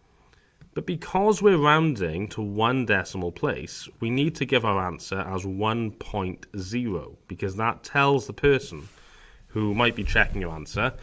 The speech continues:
that you have indeed rounded to one decimal place.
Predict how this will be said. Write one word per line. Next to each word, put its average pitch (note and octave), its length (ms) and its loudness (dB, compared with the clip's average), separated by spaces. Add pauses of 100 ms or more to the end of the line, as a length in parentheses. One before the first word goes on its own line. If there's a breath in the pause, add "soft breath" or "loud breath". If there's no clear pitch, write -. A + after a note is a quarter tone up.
(280 loud breath)
that G#2+ 120 -2
you G#2+ 180 0
have G#2+ 240 2
indeed G#2 400 -4
rounded F2+ 600 -4
to B2 100 -8
one E2+ 240 -4
decimal F#2 400 -10
place. - 420 -8